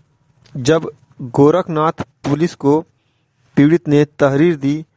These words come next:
तो उसके आधार पर तीन लोगों के ऊपर मुकदमा दर्ज किया गया, जिसमें दिनेश शर्मा, राकेश शर्मा और अमन शर्मा पुत्रगण गौरी शंकर शर्मा शामिल हैं। आसपास की खबरों के लिए बने रहिए मोबाइल वाणी पर।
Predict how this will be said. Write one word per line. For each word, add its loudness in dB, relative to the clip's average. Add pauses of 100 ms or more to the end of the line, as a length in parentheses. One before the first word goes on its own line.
(240)
तो 2
उसके -2
आधार -2
पर 0
तीन -10 (300)
लोगों 0
के -4
ऊपर 0 (340)
मुकदमा 0
दर्ज -2
किया -6
गया, -8 (160)
जिसमें -6 (1160)
दिनेश 0
शर्मा, -2 (440)
राकेश -2
शर्मा 0
और -2 (160)
अमन 0
शर्मा -2 (140)
पुत्रगण -2 (140)
गौरी 0
शंकर -8
शर्मा -4
शामिल -10
हैं। -14 (1800)
आसपास 0
की -10
खबरों -2
के -6
लिए -4
बने -2
रहिए -6
मोबाइल -2
वाणी -6
पर। -10